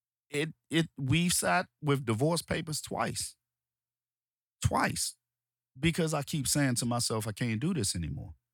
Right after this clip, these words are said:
You know, and it, it, it's hard. And, you know, when people say marriage is work, man, marriage is a career. It's not work. It's a damn career. Because you're fighting.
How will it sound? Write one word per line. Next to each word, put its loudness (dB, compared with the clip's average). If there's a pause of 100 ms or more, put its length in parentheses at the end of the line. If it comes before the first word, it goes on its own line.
(460)
You 2
know, 4
and 4 (1400)
it, 2
it, 0 (360)
it's 2
hard. -2
And, 4
you 0
know, 0
when 0
people -2
say 0
marriage 0
is -4
work, 0 (300)
man, -2 (760)
marriage -2
is -4
a -2
career. -2 (1080)
It's -2
not 2
work. 2 (120)
It's -2
a -4
damn -2
career. -4 (280)
Because 2 (260)
you're 2
fighting. 0